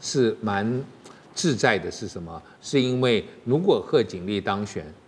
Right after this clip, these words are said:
贺锦丽的这个现在的国家安全顾问 Philip Gordon 啊，是一位欧洲通，也是一位我们叫做亲欧派。如果他上来，他可能就，就是，就是未来的这个 Jack Sullivan 啊，那，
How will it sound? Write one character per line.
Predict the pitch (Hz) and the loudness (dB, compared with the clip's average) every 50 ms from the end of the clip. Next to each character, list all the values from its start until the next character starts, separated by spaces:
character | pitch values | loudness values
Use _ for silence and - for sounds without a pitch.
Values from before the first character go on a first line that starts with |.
| - - | -20 -20
贺 | - - 180 160 | -2 2 4 4
锦 | 131 101 - 101 92 92 | 4 2 -2 -6 -4 -4
丽 | 113 120 113 | -2 -2 -2
的 | 90 101 92 92 90 87 | -2 -4 -4 -4 -6 -8
这 | 87 - 110 92 | -4 -4 -4 -2
个 | 90 98 92 90 87 87 - | -2 -2 -2 -4 -4 -8 -10
现 | - - - - 180 156 113 | -12 -6 2 2 4 4 4
在 | 101 123 110 95 | 2 0 0 0
的 | 90 - 92 87 - - - - - | 0 -4 -6 -6 -8 -12 -20 -8 0
国 | - 107 104 | 0 2 4
家 | 104 120 113 | 4 2 2
安 | 120 117 120 | 2 -2 -4
全 | 107 - 92 92 | -4 -6 -6 -6
顾 | 90 - 104 95 | -4 -4 0 2
问 | 101 95 87 85 | 2 2 2 2
Philip | - 135 123 113 123 - - - - - 113 120 107 - - | 2 2 4 4 2 0 -2 -8 -10 -8 -6 -6 -8 -4 0
Gordon | 127 117 113 107 101 107 87 82 80 | 2 2 4 4 2 -2 -4 -4 -8
啊， | 82 82 78 - - - - - _ | -12 -12 -12 -14 -18 -20 -20 -20 _
是 | - - - 139 | -12 -4 -2 0
一 | 120 113 120 | 2 2 2
位 | 113 120 113 107 98 90 - - - - - | 4 4 4 4 4 0 -4 -12 -20 -4 2
欧 | 131 135 135 131 131 | 4 4 4 2 -2
洲 | 131 - 135 117 117 120 117 | 0 0 2 2 2 0 -4
通， | - - 139 123 127 127 123 - - - - - - | -2 -2 0 0 0 -4 -8 -14 -20 -20 -20 -10 -4
也 | - 107 92 | -2 -2 -2
是 | - - 151 | 0 0 0
一 | 131 120 | 2 4
位 | 120 123 123 | 4 4 4
我 | 107 | 4
们 | 85 87 98 | 0 -4 -2
叫 | 95 127 110 | 0 0 0
做 | 113 - 110 98 85 - - - - - | 2 2 0 0 0 -4 -10 -14 -6 -4
亲 | - - - 180 165 156 160 170 - | -4 0 2 2 2 2 -2 0 4
欧 | 151 143 143 143 | 4 6 6 4
派。 | 139 - - 147 117 95 - - - | 0 -4 -4 -4 -4 -4 -6 -12 -10
如 | - 127 143 180 | -4 0 2 4
果 | 185 185 131 - | 4 4 4 4
他 | - 143 | 0 0
上 | - - 151 123 104 | 0 0 0 0 -2
来， | 95 92 95 104 | -2 -2 -2 -2
他 | - - 147 | -2 -2 -4
可 | 139 - 123 101 | -2 -2 -2 -4
能 | 104 113 | 2 4
就， | 123 127 113 - - - - - | 4 4 4 2 -4 -12 -20 -4
就 | - - 180 | 0 2 2
是， | - - 156 117 - - - | 4 4 2 0 0 2 2
就 | - 165 | 2 2
是 | - - 151 | 2 2 0
未 | 131 143 170 147 | 2 4 4 4
来 | 117 101 104 | 4 2 0
的 | 104 131 | -2 -2
这 | 113 101 131 | 0 2 0
个 | 113 110 | 0 0
Jack | 95 - 131 127 127 | 2 2 0 0 0
Sullivan | - - 139 123 127 123 117 104 95 104 90 87 85 - | -2 0 0 2 2 2 0 0 0 -2 -4 -6 -8 -8
啊， | - 87 80 - - - - - - | -6 -6 -6 -6 -12 -20 -20 -6 0
那， | 151 147 131 | 0 0 0